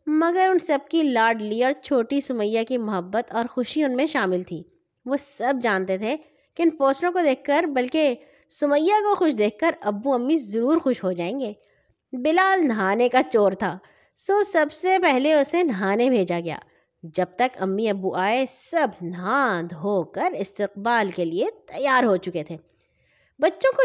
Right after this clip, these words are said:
جتنا امی ابو کا انتظار تھا، وہ دونوں اس سے زیادہ بے چین تھے۔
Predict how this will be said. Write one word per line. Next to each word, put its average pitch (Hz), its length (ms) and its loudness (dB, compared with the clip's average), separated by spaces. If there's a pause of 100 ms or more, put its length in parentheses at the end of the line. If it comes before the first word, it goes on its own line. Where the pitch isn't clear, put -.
(140)
جتنا 214 300 -4
امی 415 220 2
ابو 233 220 0
کا 233 120 -2
انتظار 196 420 0
تھا، 269 240 0
وہ 370 180 2
دونوں 247 420 2
اس 254 160 -4
سے 381 220 0
زیادہ 202 580 2
بے 226 120 4
چین 185 260 -4
تھے۔ 170 200 -10